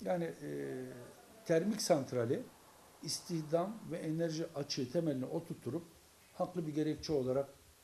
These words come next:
göstermeye kalkmak, e, doğru değildir. Yani şimdi insanı öldürdün mü? Balığı öldürdün mü? Tabiatı öldürdün mü? Ya vallahi çok tartışmaya da gerek yok. Bu buraya olmaz abiciğim. Şimdi bu kesinlikle buraya olmaz.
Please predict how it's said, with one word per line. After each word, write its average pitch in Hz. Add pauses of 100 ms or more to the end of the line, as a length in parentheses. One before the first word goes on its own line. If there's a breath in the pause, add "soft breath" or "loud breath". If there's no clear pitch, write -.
(580)
göstermeye 131 (520 soft breath)
kalkmak, 202 (360)
e, 127 (200)
doğru 170
değildir. 135 (440 soft breath)
Yani 147
şimdi 190
insanı 202 (640)
öldürdün 208
mü? 139 (300)
Balığı 151
öldürdün 214
mü? 139 (520)
Tabiatı 196
öldürdün 208
mü? 185 (800)
Ya 117
vallahi 160
çok -
tartışmaya 180
da 214
gerek 214
yok. 147
Bu 190
buraya 196
olmaz 196
abiciğim. 104 (180)
Şimdi 180
bu 233 (340 loud breath)
kesinlikle 220
buraya 247
olmaz. 123